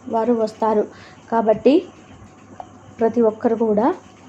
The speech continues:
నా భక్తులు నిజంగా విశ్వాసంతో, ఆర్తితో పిలిస్తే చాలు, ఎక్కడున్నా సరే నా వద్దకు వారు పరుగులు తీసుకుంటూ మరీ వస్తారు. మీ పలుకులు, అలాగే ఆప్యాయతతో నన్ను పిలిచే పిలుపుకు సాయి అనే ఒక పిలుపు నా గుండెలను అత్తుకుపోయేలా ఉంటుంది.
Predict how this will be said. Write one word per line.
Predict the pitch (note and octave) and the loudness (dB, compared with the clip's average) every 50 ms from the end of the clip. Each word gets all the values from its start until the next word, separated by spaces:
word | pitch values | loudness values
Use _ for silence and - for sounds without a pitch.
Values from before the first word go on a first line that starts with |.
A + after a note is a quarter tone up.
| - - - - - - - - - - - - - - - - - - - - - - - - | -20 -20 -20 -20 -20 -20 -20 -20 -20 -20 -20 -20 -20 -20 -20 -20 -20 -20 -20 -20 -20 -20 -12 -6
నా | G3+ A3+ A3+ | -4 -2 -2
భక్తులు | A3+ G#3 A3+ G#3+ A3 - - C4 A3+ A3 | 0 0 -2 -2 -2 -2 -2 -2 0 0
నిజంగా | G#3+ G#3 G#3 A#3 A3+ A3 A3 A3+ | -4 -2 -2 -2 -2 -2 -2 -2
విశ్వాసంతో, | G#3 A3 G#3+ - - A#3+ A3+ A3+ - A#3+ G#3+ G3+ A#3+ - - - - - - - - - | -2 -2 -4 -6 -4 -4 -4 -4 -4 -6 -8 -6 -8 -8 -10 -10 -16 -20 -20 -16 -8 -4
ఆర్తితో | - G#3+ G#3+ G3+ - B3 A#3 - | -2 -2 -2 -2 -2 -4 -4 -2
పిలిస్తే | A3+ - A3+ G#3+ G#3+ - A#3 | -2 -2 -2 -4 -4 -6 -6
చాలు, | A#3 - A3 G#3+ G#3+ G#3 - - - | -4 -4 -4 -4 -4 -6 -8 -8 -10
ఎక్కడున్నా | G3 - - A#3 A#3+ B3 B3 A#3 | -10 -6 -4 -2 0 0 0 0
సరే | A#3 - A#3 G#3+ - - - - - - - - - - - | -2 -2 -4 -4 -6 -10 -20 -20 -20 -20 -20 -20 -16 -10 -6
నా | A#3 | -4
వద్దకు | A3+ G#3+ A3 G3 G3+ A3 G#3 G#3+ - C4+ D#4 D4+ - | -2 -2 -2 -2 0 -2 -2 -2 -2 -2 -2 -2 -2
వారు | A#3+ A3+ G#3+ A3 G#3 G#3 G3+ G3+ G3+ - - - - | -4 -4 -4 -4 -6 -6 -8 -10 -14 -16 -14 -8 -6
పరుగులు | A3+ G#3+ A3 A3+ B3 A3+ | -6 -4 -2 -2 -2 -2
తీసుకుంటూ | A#3 A#3+ A3+ - - - A#3 G#3+ G3 C4 | -2 -4 -4 -6 -6 -8 -6 -4 -2 -2
మరీ | B3+ A#3 A3 G3+ A3+ A#3+ | -2 -2 -2 -2 -2 -2
వస్తారు. | A3+ A3+ G#3+ - - A3 A3 A3 - - - - - - - - - - - - | -2 -4 -6 -6 -4 -6 -6 -6 -6 -12 -18 -20 -20 -20 -20 -20 -20 -20 -18 -10
మీ | - A3+ A3+ | -8 -6 -4
పలుకులు, | A3+ A3+ G#3+ A3+ A3 - A3 A3+ | -2 -2 -2 -2 -2 -4 -4 -4
అలాగే | A3 G#3+ G#3 G#3+ G#3 G#3+ A3 | -4 -4 -4 -4 -4 -4 -4
ఆప్యాయతతో | A3 G#3+ G#3+ A3 - A#3 A3+ A3 A3 G#3 G#3+ - A3 | -6 -6 -8 -8 -4 0 0 0 0 0 -2 -6 -4
నన్ను | A3 G#3+ G#3+ | -4 -4 -6
పిలిచే | G#3 - A3+ G#3+ G#3 - - A#3+ A3 | -6 -6 -6 -6 -6 -4 -4 -4 -2
పిలుపుకు | A3+ - A3+ G#3 - - A#3+ G#3 - C4 D#4 D#4 - - - - - - - - - - | -2 -4 -4 -4 -4 -6 -8 -6 -4 -4 -4 -4 -6 -12 -20 -20 -20 -20 -20 -20 -20 -20
సాయి | - - B3+ A#3 A3+ A3+ A#3 A#3 A#3 A#3 A#3 - | -10 -6 -4 -4 -2 0 0 0 -2 -2 -4 -6
అనే | A3+ A3 A3 A3 | -8 -6 -4 -6
ఒక | G#3+ G#3+ - | -6 -4 -6
పిలుపు | A3+ A3+ - A#3 G#3+ A3 G#3+ - | -6 -4 -2 -2 -2 -2 -2 -4
నా | A#3 A3 A3 | -4 -2 -2
గుండెలను | G#3+ G3 G#3+ G#3+ G#3+ G#3 A3 G#3+ G#3+ A3+ - | -4 -2 -2 -2 -2 -2 -2 -4 -4 -6 -8
అత్తుకుపోయేలా | A#3 - - A3+ G#3 B3 - - G#3+ G#3+ G#3 G#3+ A3 A3+ | -8 -8 -10 -10 -10 -8 -4 -4 -2 -2 -2 -2 -4 -4
ఉంటుంది. | A3 G#3+ G3+ G#3+ G#3+ G#3 G#3+ | -4 -4 -4 -4 -4 -6 -6